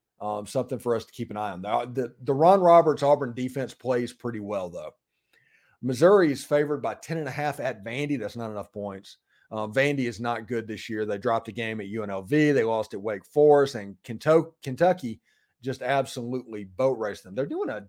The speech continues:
decent job on the timeline of construction in that stadium. You can see it starting to come together.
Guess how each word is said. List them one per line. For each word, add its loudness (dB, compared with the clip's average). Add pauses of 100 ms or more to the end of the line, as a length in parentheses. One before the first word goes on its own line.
decent -4
job 4
on -8
the -12
timeline -2 (280)
of -4
construction -4
in -14
that -14
stadium. -2
You -14
can -10
see -4
it 0
starting 0
to -16
come -4
together. 0